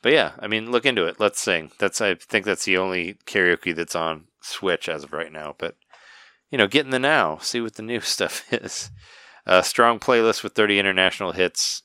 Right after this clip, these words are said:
music vid-, original music videos, eight thrilling game modes, solo or up to eight players, legend game mode for solo players, solo players with sixteen challenges.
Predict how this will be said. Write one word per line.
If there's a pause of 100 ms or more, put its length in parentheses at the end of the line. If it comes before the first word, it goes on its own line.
music
vid-,
original
music
videos, (580)
eight
thrilling (160)
game
modes, (580)
solo
or
up
to
eight
players, (1000)
legend
game
mode
for
solo
players,
solo
players
with
sixteen
challenges.